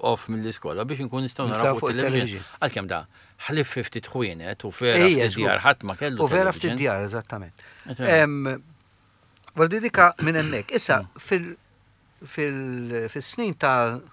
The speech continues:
Speaker 2: l-eighteen seventies, vuol dire qed ni-, qed nitkellmu
Speaker 1: Mhm.
Speaker 2: sewwa f-, iktar tard minn nofs is-seklu tsatax,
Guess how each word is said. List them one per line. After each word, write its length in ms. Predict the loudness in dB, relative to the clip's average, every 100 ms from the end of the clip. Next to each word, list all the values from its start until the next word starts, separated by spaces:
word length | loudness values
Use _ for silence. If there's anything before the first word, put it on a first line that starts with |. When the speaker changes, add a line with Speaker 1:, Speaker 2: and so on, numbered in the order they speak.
| _ _ _ _ _ -6
Speaker 2:
l-eighteen 340 | -2 -2 -2 -2
seventies, 640 | 0 -2 -4 -8 -10 -10
vuol 140 | -12
dire 240 | -10 -10 -10
qed 60 | -14
ni-, 60 | -16
qed 120 | -16
nitkellmu 540 | -14 -10 -8 -6 -8
Speaker 1:
Mhm. 60 | -10
Speaker 2:
sewwa 280 | -14 -10 -12
f-, 120 | -14 -20 _ _ -16
iktar 300 | -10 -8 -6
tard 240 | -8 -10
minn 200 | -12 -10
nofs 300 | -10 -12 -14
is-seklu 400 | -14 -14 -14 -10
tsatax, 480 | -6 -4 -4 -6